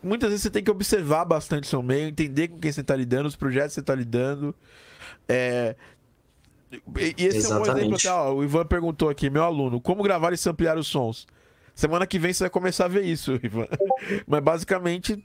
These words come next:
Speaker 1: cara, se eu vou, eu, a gente pode fazer um podcast inteiro só sobre sampling, mas você precisa de um microfone e precisa de um computador que tenha um software do tipo sampler, ou seja,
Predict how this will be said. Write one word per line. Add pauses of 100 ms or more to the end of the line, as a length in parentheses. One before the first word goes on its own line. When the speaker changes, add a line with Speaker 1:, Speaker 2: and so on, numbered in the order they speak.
(120)
Speaker 1:
cara, (200)
se
eu
vou,
eu,
a
gente
pode
fazer
um
podcast
inteiro
só
sobre
sampling,
mas (200)
você
precisa
de
um
microfone (600)
e
precisa
de
um
computador
que
tenha
um
software (420)
do
tipo
sampler,
ou
seja,